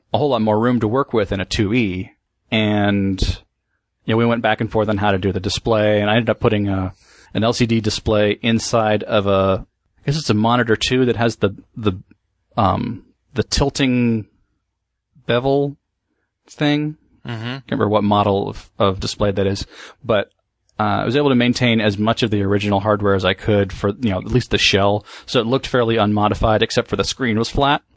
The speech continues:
Speaker 1: Uh, you know, you powered up, you were able to use the, the, uh, the Apple two's keyboard and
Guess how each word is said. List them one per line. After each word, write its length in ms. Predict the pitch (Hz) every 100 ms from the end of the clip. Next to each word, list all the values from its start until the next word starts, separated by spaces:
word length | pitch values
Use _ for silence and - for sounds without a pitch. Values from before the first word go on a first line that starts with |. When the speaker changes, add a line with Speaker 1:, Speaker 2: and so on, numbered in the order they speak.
| _
Speaker 1:
Uh, 280 | 104 98 98 -
you 80 |
know, 80 | 104
you 120 | 107
powered 380 | - - 117 117
up, 140 | 123 120
you 180 | 107
were 120 | 104 107
able 120 | 101
to 60 |
use 220 | 107 107 -
the, 400 | 104 101 101 98 - _ _ -
the, 380 | 110 104 101 98
uh, 320 | 98 - 113 - _ _ _ _ _
the 160 | - 110
Apple 180 | 101 104
two's 420 | - 110 104 - -
keyboard 720 | - 156 139 135 127 123 123 - - - _ -
and 720 | 120 110 107 104 101 101 -